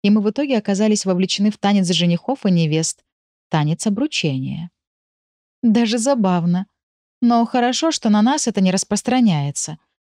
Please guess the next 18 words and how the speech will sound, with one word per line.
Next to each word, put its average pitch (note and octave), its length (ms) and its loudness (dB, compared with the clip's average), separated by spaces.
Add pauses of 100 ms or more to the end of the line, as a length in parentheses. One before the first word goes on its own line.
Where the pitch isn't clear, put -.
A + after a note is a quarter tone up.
Напряженно E3+ 480 0
пытаюсь F3+ 380 -2
пошутить D#3 540 -6
я. C3 240 -8 (760)
«Да, E3+ 340 0 (500)
и G3 100 0
нам F3+ 480 0 (320)
пора», F3+ 460 -2 (540)
отвечает D3+ 480 -4
Бьорн, F#3 480 -2 (260)
и G#3 80 0
его G#3 180 2
голос A#3 340 0
звучит F3+ 400 -4
непривычно F#3 540 0
хрипло. C#3 500 -10 (600)
«Уже F3+ 260 0
поздно». C#3 580 -6